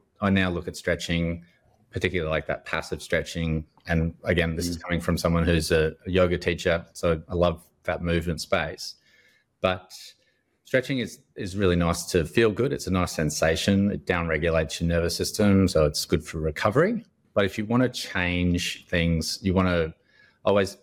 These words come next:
Speaker 1: come back to how the, the nervous system is interpreting what's going on for the body. And creating more flexibility doesn't create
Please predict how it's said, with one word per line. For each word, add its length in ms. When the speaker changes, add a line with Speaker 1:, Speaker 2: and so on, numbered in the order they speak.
Speaker 1:
come 200
back 240
to 120
how 180
the, 280
the 100
nervous 420
system 600
is 640
interpreting 840
what's 180
going 240
on 160
for 100
the 80
body. 320
And 360
creating 640
more 260
flexibility 800
doesn't 480
create 440